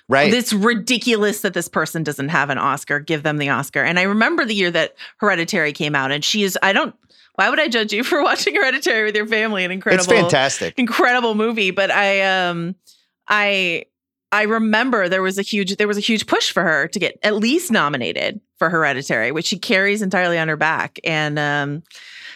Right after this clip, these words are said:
Speaker 2: yeah. So, uh,
Speaker 1: She's
Speaker 2: you
Speaker 1: got
Speaker 2: know.
Speaker 1: a, she's got a good true crime face too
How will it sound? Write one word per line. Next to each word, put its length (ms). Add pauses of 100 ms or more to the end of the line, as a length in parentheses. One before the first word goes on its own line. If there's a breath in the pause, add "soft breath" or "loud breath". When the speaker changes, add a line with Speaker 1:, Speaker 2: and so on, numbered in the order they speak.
(160 loud breath)
Speaker 2:
yeah. 280 (160)
So, 580
uh, 840
Speaker 1:
She's 220
Speaker 2:
you 40
Speaker 1:
got 140
Speaker 2:
know. 300
Speaker 1:
a, 40
she's 200
got 160
a 40
good 180
true 240
crime 340
face 340
too 300